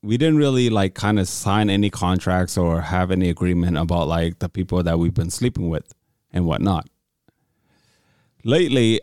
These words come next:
I've been noticing that she's been flirting with my friends as well.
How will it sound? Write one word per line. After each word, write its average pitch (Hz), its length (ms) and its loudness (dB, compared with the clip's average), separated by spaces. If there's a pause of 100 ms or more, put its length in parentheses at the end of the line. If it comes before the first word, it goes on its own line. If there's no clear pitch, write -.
I've 107 280 0
been 113 160 2
noticing 117 540 2
that 92 140 2
she's 104 220 0
been 98 180 0
flirting 107 380 0
with 95 160 0
my 101 200 2
friends 95 300 0
as 85 200 -2
well. 98 480 0